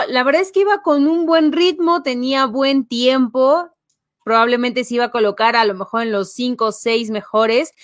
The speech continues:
pero durante toda la caminata, en esta hora aproximadamente que estuvo haciendo, tuvo varias penalizaciones, muchísimos errores. De hecho, por ahí se cayó cerca de la Torre Eiffel.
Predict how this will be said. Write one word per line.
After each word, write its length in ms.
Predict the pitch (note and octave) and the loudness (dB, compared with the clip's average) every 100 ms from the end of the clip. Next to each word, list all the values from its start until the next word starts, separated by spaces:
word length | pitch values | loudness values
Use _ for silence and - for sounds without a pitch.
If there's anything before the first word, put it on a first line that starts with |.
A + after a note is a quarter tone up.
| - - - | -20 -12 2
pero 520 | A#3+ B3+ C4+ C4+ C#4 | 6 6 8 8 6
durante 580 | A#3+ G3+ B3 A#3+ A#3 A#3+ | 4 0 2 2 0 -2
toda 720 | - C#4+ D4+ D#4+ D#4+ D4 B3 | 2 4 6 6 6 6 4
la 120 | A3+ A3+ | 2 2
caminata, 680 | A#3+ A#3+ B3 B3+ B3+ C#4 | -2 -4 -4 -4 0 0
en 320 | B3+ A3 A3 A3+ | 0 -4 -6 -6
esta 400 | A3+ - A#3 A3 | -8 -4 2 4
hora 600 | G#3+ G#3+ G#3+ G#3 F#3 F3 | 4 4 4 4 2 0
aproximadamente 920 | F3 G3+ G3+ A3+ G#3+ A3 A3 G#3+ G#3+ | -4 -8 -8 -8 -6 -6 -6 -6 -6
que 60 | G3+ | -6
estuvo 320 | F#3+ G#3+ G#3 | -8 -6 -4
haciendo, 580 | A3 - A#3 A3+ B3 - | -4 -4 -4 -2 -2 -4
tuvo 220 | - C#4+ D#4 | -4 0 2
varias 360 | C4 A#3 A#3+ | 2 2 -2
penalizaciones, 840 | - G#3 F#3 F#3+ G3 G3 C#4+ D4 D4+ _ _ - | -4 -6 -4 -6 -6 -2 0 0 -2 _ _ -4
muchísimos 880 | A3 B3 - D4+ D4+ D4+ C4 A#3 A3+ | 0 0 2 2 2 2 0 -2 -4
errores. 580 | A3 A#3+ C4+ C#4+ E4 G#3+ | 0 4 6 4 4 -2
De 100 | A#3 | -4
hecho, 200 | - A3 | -4 -4
por 140 | A3 | 0
ahí 140 | G#3 G#3 | 0 -2
se 120 | A3 | -6
cayó 360 | G3 G3+ G#3+ G#3 | -4 -2 -2 -2
cerca 340 | A3 G3 G3+ | -4 -2 0
de 100 | F#3 | 0
la 120 | F#3 | -2
Torre 280 | F#3+ A3+ A#3 | 0 0 0
Eiffel. 200 | C#4 G#4 | 0 2